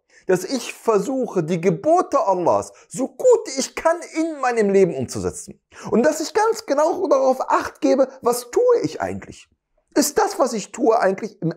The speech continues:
Einklang mit meiner Religion? Oder widerspricht es meiner Religion? Es gibt viel zu viele Muslime, denen das völlig egal ist. Die machen sich erst, nachdem sie eine Sache getan haben,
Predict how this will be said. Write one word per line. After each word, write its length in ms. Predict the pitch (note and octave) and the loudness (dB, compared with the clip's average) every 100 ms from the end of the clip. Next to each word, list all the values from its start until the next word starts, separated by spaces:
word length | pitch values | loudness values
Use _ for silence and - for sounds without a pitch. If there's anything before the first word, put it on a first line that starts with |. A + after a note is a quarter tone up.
| - | -2
Einklang 460 | C4 B3+ G3 F3 | -2 0 -2 -2
mit 140 | F3 C#3+ | -4 -6
meiner 300 | B2+ A2+ F#2+ | -4 -4 -8
Religion? 480 | F#2+ E2+ F#2 - _ _ _ _ _ - - | -8 -4 -6 -6 _ _ _ _ _ -20 -4
Oder 260 | D3 F3 F#3+ | 2 4 4
widerspricht 640 | A3+ A#3 A#3 - G4 G4+ | 2 2 0 0 0 0
es 160 | C4 - | -4 -2
meiner 280 | C#3 A#2+ G2 | -2 0 -2
Religion? 460 | G#2 G2 A2 E2 - _ _ _ _ _ _ _ _ _ _ _ | -6 -8 -8 -8 -10 _ _ _ _ _ _ _ _ _ _ _
Es 100 | - | -14
gibt 140 | - | -14
viel 220 | - - - | -6 -2 0
zu 140 | D3+ | -2
viele 240 | - F#3 | -2 0
Muslime, 540 | A2+ G2 - C3 F3 G#3+ _ _ _ _ _ _ | 0 0 -2 -4 -4 -6 _ _ _ _ _ _
denen 100 | - | 0
das 120 | D#3+ | 0
völlig 280 | - G#4+ F3+ | 0 -2 -2
egal 300 | B2+ F3+ E3+ | -8 -8 -8
ist. 320 | - - - _ _ _ _ _ _ _ _ _ | -10 -16 -20 _ _ _ _ _ _ _ _ _
Die 80 | F3 | 2
machen 220 | E3+ - | 2 2
sich 260 | D3 D#3 - | 0 0 0
erst, 320 | C3+ - - _ _ _ _ | -2 -4 -18 _ _ _ _
nachdem 480 | C3+ - C3 C4 C4 | -4 0 2 2 2
sie 120 | D#3+ | 2
eine 180 | C3 A2 | 0 0
Sache 240 | B2 - | -2 -2
getan 420 | F#2 - G2+ G2+ | -6 -4 -4 -4
haben, 220 | G#2+ - | -8 -10